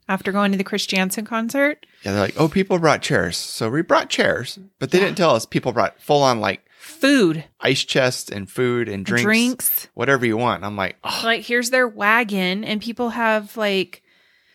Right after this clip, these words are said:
Speaker 1: their setup of their table with their, they literally had their charcuterie board
Speaker 2: Oh,
Speaker 1: and
Speaker 2: yeah.
Speaker 1: those fish tackle boxes or whatever
Speaker 2: Oh,
Speaker 1: you
Speaker 2: yeah.
Speaker 1: call 'em, like you've been seeing on the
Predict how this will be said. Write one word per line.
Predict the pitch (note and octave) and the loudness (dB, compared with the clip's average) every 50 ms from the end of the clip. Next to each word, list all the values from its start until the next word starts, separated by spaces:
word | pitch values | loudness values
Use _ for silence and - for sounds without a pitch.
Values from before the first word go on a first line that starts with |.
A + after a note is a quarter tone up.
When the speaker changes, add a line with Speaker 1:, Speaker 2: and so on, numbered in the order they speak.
| _ _ | _ _
Speaker 1:
their | - A3 G#3+ G#3 | -2 0 0 0
setup | G3 - - - A#3 A3 A3 A3 G#3+ F#3+ F#3+ - | 0 0 0 2 2 2 4 4 4 2 2 0
of | A3 G3 F3 | -4 -2 0
their | F#3 F#3 F3+ | 0 -2 -2
table | F#3 - - - - G#3+ A3 A3 F#3+ G3+ A3 G3+ F#3 F3 D#3+ E3 E3+ E3+ | -2 -6 -8 -4 -4 -2 -2 -2 0 0 2 2 2 2 2 0 -2 -2
with | E3 F#3+ F#3+ F#3+ F3+ - - | 0 0 0 0 0 -4 -6
their, | - G3 F#3+ F#3+ F#3 F#3 F3 E3 - | -4 -2 0 0 0 0 -2 -4 -4
they | - G#3 G3+ G3 | -2 0 0 0
literally | - F#3+ F#3+ F#3 F3+ F3+ F3+ F3 | 0 0 0 0 2 2 0 0
had | F#3 F#3+ F#3 F3+ E3+ | 0 0 0 0 0
their | E3+ E3+ E3 | 0 -2 -4
charcuterie | F3 - - G3 F#3 - - G#3+ G3 G3+ G3 G3 | -4 -2 -2 -2 -2 -2 -2 0 2 2 2 2
board | F#3 F#3+ F#3+ G3 F#3+ - | 2 2 2 4 4 4
Speaker 2:
Oh, | |
Speaker 1:
and | C3+ E3 | 4 4
Speaker 2:
yeah. | C#3 A#2+ A2+ | 4 4 4
Speaker 1:
those | A2+ A#2+ | 2 0
fish | - - F#3+ - - | 0 0 0 0 0
tackle | - G#3+ F3+ F3 - G3+ | 0 0 0 0 0 -2
boxes | F#3 G3 F#3 G3 F#3+ - - F#3+ F#3 F#3+ | 2 2 2 2 2 -2 -6 -6 -6 -4
or | F#3+ | 0
whatever | F#3+ G3 G3 F#3 | 0 2 4 4
Speaker 2:
Oh, | - | 4
Speaker 1:
you | - | 2
Speaker 2:
yeah. | G#2 G#2 | 2 2
Speaker 1:
call | G#3 G3 F#3 | 0 0 0
'em, | F#3 F#3 | -2 -2
like | F#3+ F#3+ F#3+ | -4 -4 -6
you've | G3+ G3 F#3+ - A3 | -8 -12 -14 -8 -6
been | G#3 G3 F#3+ | -6 -4 -4
seeing | F#3+ - - G3 F#3+ F#3 F#3 F#3 | -4 -6 -6 -6 -6 -6 -4 -4
on | F3+ F#3 F3+ | -4 -4 -4
the | F3+ F#3 F#3 | -2 -4 -4